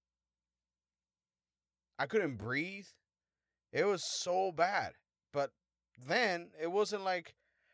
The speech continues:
I've had the flu. The flu is, it's horrible because you get body aches and, and, and recording? Does it stop recording when I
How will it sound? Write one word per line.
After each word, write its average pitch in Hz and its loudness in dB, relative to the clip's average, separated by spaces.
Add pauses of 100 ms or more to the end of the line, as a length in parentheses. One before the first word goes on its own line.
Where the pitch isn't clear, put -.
(1000)
I've 190 6
had 185 8
the 156 -2
flu. 151 -6
The 135 -4
flu 240 0
is, 185 2
it's 120 -10
horrible 147 6
because 127 -6
you 123 -12
get 113 -4
body 147 2
aches 143 0 (420)
and, 113 -4 (360)
and, 113 -8 (560)
and 117 -10 (1120)
recording? 151 -12 (1400)
Does 131 -10
it 127 -12
stop 190 -8
recording 254 -6
when 160 -10
I 151 -8